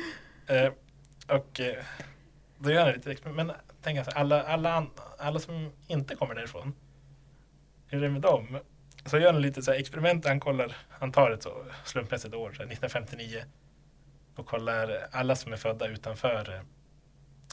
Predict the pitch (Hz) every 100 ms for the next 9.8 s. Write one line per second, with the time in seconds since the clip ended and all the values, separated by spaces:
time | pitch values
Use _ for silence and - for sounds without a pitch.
0 | - - - 110 110 107 101 - 110 113
1 | - 80 107 - - 110 - 107 104 113
2 | - 113 104 101 104 - - _ - -
3 | - 127 - 107 98 104 110 120 - -
4 | - - - - - - - - - _
5 | - 113 110 110 - - - - - -
6 | - - - - - 117 - - 110 110
7 | 101 117 113 110 110 107 107 107 107 -
8 | - - 127 - 110 - 104 104 120 131
9 | - - 101 101 98 101 131 -